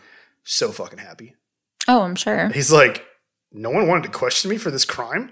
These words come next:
Speaker 2: I can get away with anything.
Speaker 1: He felt powerful 'cause he beat the law enforcement and he knew he could if he wanted to.
Speaker 2: Well, he's young. This reinforces like, "Hey, I can get away with anything."
Speaker 1: Exactly. And because of the way he is and his mentality, he's
Speaker 2: Mm-hmm.
Speaker 1: like, "Now I can beat the cops
Speaker 2: I'm
Speaker 1: whenever
Speaker 2: smarter
Speaker 1: I
Speaker 2: than
Speaker 1: want to."
Speaker 2: them.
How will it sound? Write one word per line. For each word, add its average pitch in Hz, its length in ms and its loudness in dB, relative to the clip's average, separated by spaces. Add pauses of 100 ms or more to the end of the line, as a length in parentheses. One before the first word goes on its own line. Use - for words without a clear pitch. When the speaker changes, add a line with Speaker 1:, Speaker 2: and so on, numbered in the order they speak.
(140)
Speaker 2:
I 233 80 2
can 359 140 -2
get 403 100 4
away 247 200 8
with 220 100 4
anything. 226 500 0
Speaker 1:
He 160 100 2
felt 147 440 2
powerful 190 560 2
'cause - 200 -4
he 160 140 -4
beat 147 420 -8
the 127 100 -12
law 143 220 -2
enforcement 127 540 -10
and 110 80 -18
he 131 80 -16
knew 135 140 -10
he 127 120 -10
could 127 220 -6
if 110 80 -12
he 135 100 -14
wanted 110 340 -16
to. - 100 -16
Speaker 2:
Well, 311 100 4
he's 285 240 2
young. 277 300 6
This 269 240 4
reinforces 262 1120 4 (220)
like, 214 360 4
"Hey, 220 360 4
I 214 200 6
can 262 180 2
get 202 120 2
away 190 300 6
with 196 200 2
anything." 220 460 4
Speaker 1:
Exactly. 135 580 2
And 123 160 -6
because 160 320 2
of 143 80 -2
the 135 80 -2
way 131 160 -2
he 127 120 -8
is 143 160 -2
and 131 60 -12
his 120 120 -10
mentality, 127 540 -6
he's 117 220 2
Speaker 2:
Mm-hmm. 101 80 0
Speaker 1:
like, 117 140 -2 (160)
"Now 131 200 0
I 135 60 0
can 120 220 -10
beat 120 220 -14
the - 60 -20
cops - 500 -18
Speaker 2:
I'm 349 80 2
Speaker 1:
whenever 330 60 4
Speaker 2:
smarter 185 540 6
Speaker 1:
I - 40 8
Speaker 2:
than 220 40 8
Speaker 1:
want 233 200 8
to." 233 60 8
Speaker 2:
them. 240 320 6